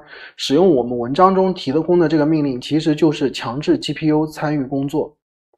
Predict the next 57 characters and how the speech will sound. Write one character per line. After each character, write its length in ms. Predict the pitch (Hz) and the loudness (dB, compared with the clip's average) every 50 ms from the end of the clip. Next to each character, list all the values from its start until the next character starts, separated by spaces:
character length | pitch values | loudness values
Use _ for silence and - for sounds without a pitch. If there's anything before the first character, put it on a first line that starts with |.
| _ | _
就 120 | - 180 165 | 0 2 2
这 80 | 160 | 2
么 80 | 139 131 | 2 -2
简 180 | 117 113 95 98 | -4 -6 -6 -4
单。 280 | 117 123 - - - _ _ _ _ _ | -6 -6 -6 -8 -12 _ _ _ _ _
然 140 | - 143 160 | -4 -4 2
后 140 | - 214 180 | 6 8 8
我 260 | 143 120 123 113 110 | 8 8 4 2 2
大 140 | - 185 180 | 4 4 6
概 160 | 185 175 160 | 6 4 4
使 180 | 165 - 127 | 2 -2 -4
用 160 | 113 143 156 147 | -2 -2 0 0
了 100 | 135 123 | 0 0
两 200 | 117 95 92 107 | -2 -6 -8 -8
天 240 | - 165 160 156 | -4 -2 -2 0
多， 440 | 151 160 160 156 156 - - - - _ | 2 2 4 4 4 2 0 -6 -12 _
我 260 | 135 127 123 117 110 - - _ | -6 -2 -2 -2 -2 -4 -8 _
之 140 | - 220 220 | -2 -2 0
前 200 | - 180 139 156 | 0 0 -2 0
会 140 | 151 214 170 | 4 4 4
有 160 | 127 101 - - | 4 4 2 -2
一 100 | 226 220 | -4 -4
点 360 | - - - 120 110 135 180 | -4 -4 -4 -4 -2 0 2
点 220 | 196 190 135 - 98 | 2 2 2 2 0
的 140 | 110 120 | -4 -6
卡 240 | - - - 110 107 | -6 -6 -6 -8 -6
顿， 260 | - 127 123 107 110 - _ | -8 -8 -8 -10 -10 -14 _
不 120 | - 123 143 | -8 -6 -4
是 180 | 156 - 226 | 0 2 2
影 160 | 180 135 135 147 | 2 4 2 0
响 220 | - - - - | -4 -4 -6 -6
很 180 | - 117 98 92 | -8 -10 -10 -6
大， 280 | 107 113 - - - - | -6 -6 -6 -6 -8 -4
但 140 | - 180 175 | -2 -2 0
是 260 | 165 175 151 131 - - - - - - _ | 2 4 2 2 2 -2 -10 -20 -20 -20 _
开 160 | - - 208 202 | -2 0 0 0
启 200 | - - 135 113 | 0 0 -2 -2
了 340 | 117 123 120 117 113 - - _ | -2 -2 -4 -4 -6 -8 -12 _
这 120 | - - 143 | -8 -4 -4
个 100 | 143 143 | -2 -2
性 180 | - - 240 | -2 0 0
能 120 | 165 135 131 | 0 0 0
模 160 | 120 117 123 | -2 -4 -6
式 120 | - - 117 | -6 -8 -8
以 60 | 110 | -8
后， 120 | 113 139 | -6 -6
我 100 | 131 120 | -4 -4
就 100 | 117 135 135 | -4 -4 0
再 180 | - 214 190 | 2 2 2
也 60 | 139 123 | 2 0
没 100 | 123 131 | -2 -4
有 100 | 127 127 | -2 0
遇 80 | 139 | 0
到 160 | 135 131 120 | 0 2 0
过 100 | 120 - | 0 -2
卡 200 | 120 - 123 117 | -2 -4 -8 -10
顿， 180 | - 131 117 | -8 -8 -10